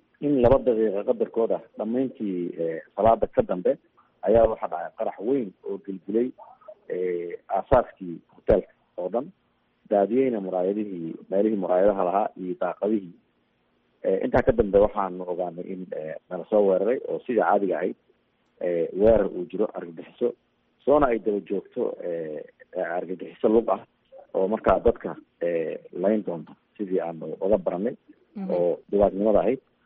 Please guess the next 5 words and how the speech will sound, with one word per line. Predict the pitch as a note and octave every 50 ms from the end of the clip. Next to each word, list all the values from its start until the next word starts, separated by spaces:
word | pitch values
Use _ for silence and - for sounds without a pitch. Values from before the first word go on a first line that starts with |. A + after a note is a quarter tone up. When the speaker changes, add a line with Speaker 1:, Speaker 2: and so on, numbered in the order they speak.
| _ _ _ _ _ _ _ _ _ -
Speaker 1:
Eh, | - - G#2+ G#2
dadka | A#2+ D3 - - B2+
marka | B2 C3+ - - A#2+ G2+ - - - - - - - - _ -
qaar | - B2+ B2+ A#2 - - - - _ - _ _ _ -
ogaa | A2 G#2 G#2 A#2+ B2+ B2+